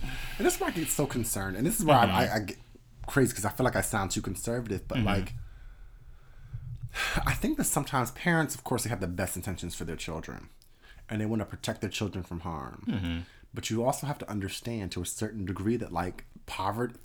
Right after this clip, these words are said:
Speaker 1: things like poverty shaming, like, I
Speaker 2: Mm-hmm.
Speaker 1: didn't know that was a fucking
Speaker 2: That's not a
Speaker 1: term.
Speaker 2: thing, yeah.
Speaker 1: But, like, that builds character.
Speaker 2: Right.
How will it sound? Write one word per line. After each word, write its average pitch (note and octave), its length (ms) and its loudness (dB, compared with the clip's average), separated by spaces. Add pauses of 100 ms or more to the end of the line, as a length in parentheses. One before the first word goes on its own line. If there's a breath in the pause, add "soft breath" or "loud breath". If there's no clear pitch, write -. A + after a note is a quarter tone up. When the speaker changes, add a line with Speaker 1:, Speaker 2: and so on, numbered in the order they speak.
Speaker 1:
things D3 360 4
like A3+ 220 2
poverty - 680 4
shaming, D#3+ 380 6
like, E3 100 2
I - 80 -2
Speaker 2:
Mm-hmm. D#3+ 80 4
Speaker 1:
didn't G3 140 4
know D#3+ 60 2
that B2 140 0
was G#2 80 -6
a G2 60 -6
fucking - 220 -12
Speaker 2:
That's D3+ 180 6
not G#3+ 160 10
a F#3 60 8
Speaker 1:
term. G2+ 460 4
Speaker 2:
thing, G#2 80 0
yeah. E2 380 4
Speaker 1:
But, C#3+ 80 8
like, C#3+ 220 8
that A#3+ 240 6
builds B3 260 6
character. D3 680 4
Speaker 2:
Right. F2 320 6